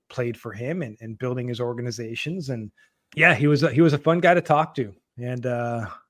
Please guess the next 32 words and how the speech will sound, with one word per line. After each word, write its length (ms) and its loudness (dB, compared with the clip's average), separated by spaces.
you 80 -10
know, 160 -6
I 220 -2
actually 300 0
ended 180 -4
up 100 -14
getting 240 -2
my 120 -8
sports 380 -6
management 420 -6
degree, 680 -2
um, 440 -10
after 300 4
that 180 0
conversation 680 -2
with 160 -8
him, 140 -8
because 320 -2
he 100 -2
basically, 640 0
me 160 -4
and 80 -2
him 120 0
were 80 -2
chatting. 420 0
He's 160 0
like, 180 0
"You 140 2
know 120 2
your 140 4
hockey, 320 0
man." 300 -8